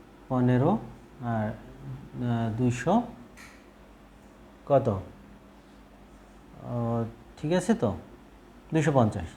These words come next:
ঠিক আছে? আহ, সাত দুগুণে চোদ্দো, আর পনেরো, হ্যাঁ, দুইশো পঞ্চাশ। তাহলে এই আমাদের জাতীয় আয় বের হয়ে গেল, ওয়াই equal to। এইভাবে আমরা জাতীয় আয় বের করব। এখন প্রশ্নে আবার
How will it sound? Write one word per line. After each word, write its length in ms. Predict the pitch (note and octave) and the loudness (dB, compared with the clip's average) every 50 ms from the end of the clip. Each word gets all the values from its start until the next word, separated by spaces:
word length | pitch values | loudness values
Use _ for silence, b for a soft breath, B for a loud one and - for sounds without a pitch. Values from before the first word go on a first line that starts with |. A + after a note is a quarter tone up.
| - - - | -18 -8 0
ঠিক 120 | G#3 A3+ A3+ | 2 2 2
আছে? 140 | - - - F2+ | 2 0 -4 -6
আহ, 1300 | - - - - - - - - - - - - - - - - - - - - - - B2+ B2 B2+ B2+ B2 | -8 -10 -16 -20 -20 -20 -20 -20 -20 -20 -20 -20 -20 -20 -20 -20 -20 -20 -20 -20 -14 -6 -4 -2 -2 0 -2
সাত 100 | C#3 C#3 | -2 0
দুগুণে 200 | C3+ C#3+ D3 C#3+ C#3+ | 0 0 0 2 2
চোদ্দো, 180 | C#3+ C3+ C3 C#3 C#3 | 0 2 4 4 4
আর 60 | C#3 C#3 C#3 - - - - - - - - - - - - | 4 2 0 -4 -10 -18 -20 -20 -20 -20 -20 -20 -20 -6 -2
পনেরো, 420 | C3 C3 C3+ C3+ C3+ C3 C#3+ E3+ G3+ G#3+ F3+ D3+ B2+ B2 | 0 0 2 2 4 4 4 4 4 4 4 4 4 4
হ্যাঁ, 100 | A2+ G#2 | 4 4
দুইশো 180 | A#2+ B2 B2 C#3+ A#2+ | 2 2 2 0 0
পঞ্চাশ। 240 | G#2 - - F2+ - - B B B B B B B B - | 0 -2 -4 -10 -14 -16 B B B B B B B B -4
তাহলে 180 | - D3+ E3 F#3 - - E3 F3 | 0 2 4 4 4 6 6 8
এই 80 | F#3 F#3 F3+ | 8 8 8
আমাদের 300 | F3 F3 F3 E3 F#3+ A#3 A3+ G3 - - - D#3 D3 D3+ C#3 C#3+ | 6 6 6 6 6 4 4 2 -4 -8 -12 -8 -6 0 6 6
জাতীয় 240 | D#3 D3 D3 D3+ C#3+ | 8 8 8 6 6
আয় 80 | D3 D#3 D3 | 6 6 4
বের 100 | C#3+ B2+ A#2+ | 4 2 2
হয়ে 120 | A#2 G#2 G2+ | 0 -2 -2
গেল, 80 | G2 F#2+ F#2+ - B2 | -6 -8 -8 -4 0
ওয়াই 140 | C#3 C3 A#2+ | 2 2 2
equal 180 | G2+ A2+ G#2 F#2+ E2+ | 2 0 -2 -4 -6
to। 60 | - - - - - - - - - - - - - - - - - - - - - - - - - - - - - B B B B B B B - - - F3 | -10 -16 -18 -20 -20 -20 -20 -20 -20 -20 -20 -20 -20 -20 -20 -20 -20 -20 -20 -20 -20 -20 -20 -20 -20 -20 -20 -20 -20 B B B B B B B -10 2 4 6
এইভাবে 240 | F3 F3+ F#3 F3+ F#3 F3+ | 8 8 8 8 8 8
আমরা 120 | F3+ F3+ D#3+ D3+ | 6 6 8 8
জাতীয় 200 | C#3+ C#3 D#3+ D#3+ | 6 6 6 4
আয় 80 | D3+ C#3+ C#3 | 6 6 6
বের 100 | D3+ D3+ D3 | 4 6 4
করব। 160 | C#3+ B2+ C3 D#3+ G3+ G3 D3 C3+ | 2 2 2 2 2 2 2 2
এখন 160 | C3+ F3 F3 E3+ E3+ - | 2 2 2 2 2 2
প্রশ্নে 440 | D#3+ D3+ D3+ - - - E3+ F3 F#3+ G3 F3 D3 D3 | 2 2 2 0 -2 0 2 2 4 2 2 4 4
আবার 180 | C#3+ D3 D3+ | 6 6 6